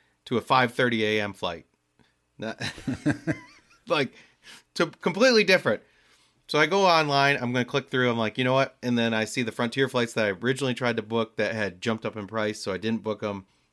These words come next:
They're now, like, a hundred dollars less than the Spirit flights. So I'm like, "Okay, I'll just cancel this. This is a good reason to cancel, and then I'll go with Frontier." So one thing I'll worry about is, will that credit get clawed back? I don't know, but whatever. And then I could, and I was flying through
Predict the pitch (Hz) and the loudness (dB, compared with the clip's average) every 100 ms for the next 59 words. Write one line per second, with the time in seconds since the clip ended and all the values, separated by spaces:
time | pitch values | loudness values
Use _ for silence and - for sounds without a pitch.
0 | _ 123 120 113 101 92 - 101 90 - | _ 2 2 2 -2 -6 -10 -8 -8 -12
1 | - 98 120 110 107 98 92 104 110 - | -14 -8 -2 0 0 -2 -4 -2 -2 -2
2 | 98 98 - 104 104 - 101 98 - - | -10 -12 -6 -4 -4 -4 -4 -4 -8 -20
3 | _ _ 123 117 98 113 123 104 101 120 | _ _ -4 -2 -2 -4 -4 -2 -4 -4
4 | - 110 98 92 87 87 143 127 117 104 | -8 -6 -6 -8 -10 -8 -10 -4 -4 -2
5 | 101 95 92 104 95 95 95 92 87 92 | -4 -6 -8 -8 -8 -10 -8 -10 -8 -10
6 | 87 - 85 - 107 76 _ _ _ - | -10 -12 -10 -4 -4 -6 _ _ _ 0
7 | 123 113 110 135 135 127 120 123 120 117 | 4 4 4 2 2 2 2 2 4 2
8 | 110 101 - _ _ _ _ 107 107 95 | 2 -2 -6 _ _ _ _ -4 -4 -4
9 | - 113 110 110 107 101 101 95 - 95 | -2 0 0 -2 -2 -2 -2 -6 -8 -8
10 | 80 78 82 _ 95 90 - 92 80 82 | -8 -12 -18 _ -14 -12 -10 -10 -10 -14
11 | - _ _ _ 131 127 123 117 123 110 | -18 _ _ _ 0 2 2 2 0 -2
12 | - 120 107 104 - 120 120 104 - 143 | -2 -2 0 -2 -2 0 0 -4 -4 0
13 | 143 117 107 | 2 2 0